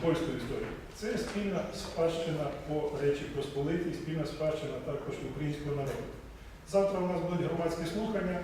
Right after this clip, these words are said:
в форматі круглого стола, і, власне, фахівці будуть розповідати про участь українських козаків і в битві під Відним,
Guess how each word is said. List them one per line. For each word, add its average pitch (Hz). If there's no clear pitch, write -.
в -
форматі 170
круглого 156
стола, 165
і, 240
власне, 185
фахівці 180
будуть 180
розповідати 175
про 196
участь 175
українських 165
козаків 143
і 185
в 135
битві 165
під 156
Відним, 165